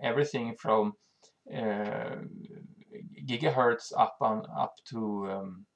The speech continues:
seventy, eighty gigahertz. You have, uh, I mean, medical equipment that work with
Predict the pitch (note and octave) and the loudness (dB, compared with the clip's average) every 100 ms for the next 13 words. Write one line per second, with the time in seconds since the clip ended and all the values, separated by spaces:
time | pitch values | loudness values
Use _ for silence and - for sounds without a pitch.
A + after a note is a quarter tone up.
0 | _ _ _ _ - - - C3 A#2 A#2 | _ _ _ _ -20 -18 -2 2 4 2
1 | G#2+ - C3+ F#3+ - A2+ G#2 - - - | 0 2 2 0 -4 -4 -4 -6 -8 -10
2 | - - - - _ C3 C3 D3 B2 C#3 | -14 -20 -20 -20 _ -2 2 2 6 8
3 | D#3+ A#2 A2 A2+ - - _ - A#2 - | 10 10 8 2 -4 -14 _ -10 -6 -6
4 | - - - - - - - C#3 A#2+ A2+ | -6 -18 -18 -18 -20 -20 -12 -10 -8 -6
5 | A2+ A2 A2+ A#2 A#2+ F#3+ F#3+ C#3+ C3 - | -6 -6 -4 2 4 4 4 4 4 2
6 | - C#3+ - A#2+ A#2 A2+ - B2 A#2+ A#2 | 0 0 0 0 0 0 -2 0 0 2
7 | A2 C#3+ F3+ D#3+ - - C#3 A#2+ | 8 10 10 6 0 -8 -4 -4